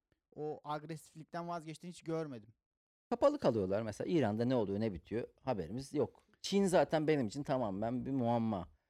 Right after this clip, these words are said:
Speaker 2: Mesela o yüzden şu da beni rahatsız ediyor. Tamamen batılı aygıtlar üzerinden haberleşiyoruz.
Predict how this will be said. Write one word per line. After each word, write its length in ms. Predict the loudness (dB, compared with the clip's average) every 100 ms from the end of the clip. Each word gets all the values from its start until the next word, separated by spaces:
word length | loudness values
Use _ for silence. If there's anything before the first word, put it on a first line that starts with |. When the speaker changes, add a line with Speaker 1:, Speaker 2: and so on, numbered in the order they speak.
| _ _
Speaker 2:
Mesela 240 | 2 6 8
o 120 | 8
yüzden 340 | 6 2 2 -4 _ _ _ _ 4
şu 60 |
da 80 | 6
beni 180 | 8 6
rahatsız 320 | 4 2 0
ediyor. 360 | -6 -2 -4 -4 _ _ _ _ _ 2
Tamamen 420 | 4 6 6 6
batılı 440 | 4 2 2 2 4
aygıtlar 440 | 4 4 4 4
üzerinden 400 | 4 4 4 4
haberleşiyoruz. 840 | 2 2 2 0 -4 -6 -6 -10 _